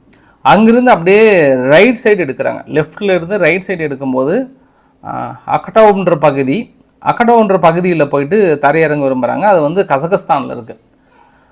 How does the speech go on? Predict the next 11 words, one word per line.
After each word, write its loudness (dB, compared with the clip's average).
கசகஸ்தான்ல 4
போயிட்டு 0
தரையிறங்குறதுக்கு 0
கொஞ்சம் 0
முன்னாடி, -4
அதாவது 0
இறங்குறதுக்கு 0
ஒரு 0
மூணு -2
கிலோமீட்டர் -4
தள் -2